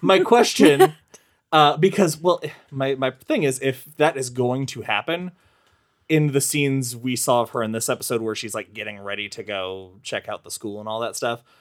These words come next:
Speaker 1: we should see some, like, she should be seeing some white streaks and stuff by now, and we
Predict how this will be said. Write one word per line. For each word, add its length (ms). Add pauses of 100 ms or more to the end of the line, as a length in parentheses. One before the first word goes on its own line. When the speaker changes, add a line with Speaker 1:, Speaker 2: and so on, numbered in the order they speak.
(220)
Speaker 1:
we 120
should 340 (120)
see 260
some, 460
like, 120
she 220
should 160
be 80
seeing 260
some 220
white 220
streaks 500 (100)
and 140
stuff 240
by 140
now, 300
and 460
we 280